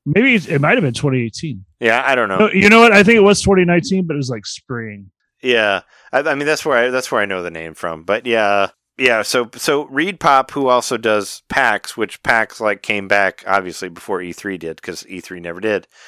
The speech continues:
Speaker 2: But, uh, you know, pax East and West and all that, that's been happening, like, post-pandemic and all that shit. So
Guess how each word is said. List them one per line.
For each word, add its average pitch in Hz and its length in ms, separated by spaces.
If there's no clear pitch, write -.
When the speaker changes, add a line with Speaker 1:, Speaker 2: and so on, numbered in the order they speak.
Speaker 2:
But, 104 160
uh, 104 60
you 110 160
know, 104 100
pax 107 440
East 107 320
and 92 140
West 95 280
and 92 100
all 90 140
that, 90 180
that's 92 180
been 85 140
happening, 78 640
like, 82 160
post-pandemic 78 920
and 92 120
all 90 140
that 87 180
shit. - 260
So 101 1120